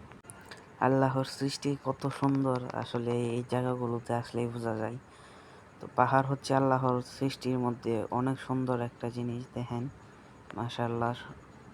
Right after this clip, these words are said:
সন্ধ্যা সময় এই ভিউটা পাহাড়ে, আর আমাদের সাথে মেঘ দেখা যাচ্ছিল পাহাড়ে। দেখেন মাশাআল্লাহ,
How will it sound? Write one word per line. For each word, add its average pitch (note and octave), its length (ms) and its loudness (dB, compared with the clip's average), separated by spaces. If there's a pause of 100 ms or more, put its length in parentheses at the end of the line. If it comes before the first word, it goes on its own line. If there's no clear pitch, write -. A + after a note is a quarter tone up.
(280)
সন্ধ্যা B2 340 0 (100)
সময় A#2+ 300 0 (260)
এই A2+ 100 -2 (220)
ভিউটা A#2 380 -2 (640)
পাহাড়ে, A2+ 360 2 (120)
আর A#2 60 0 (100)
আমাদের A#2+ 340 2 (140)
সাথে - 260 0 (180)
মেঘ A#2+ 200 2 (260)
দেখা B2+ 240 2
যাচ্ছিল B2 320 -2 (140)
পাহাড়ে। A#2 340 0 (760)
দেখেন G#2 260 -6 (140)
মাশাআল্লাহ, A2 580 -4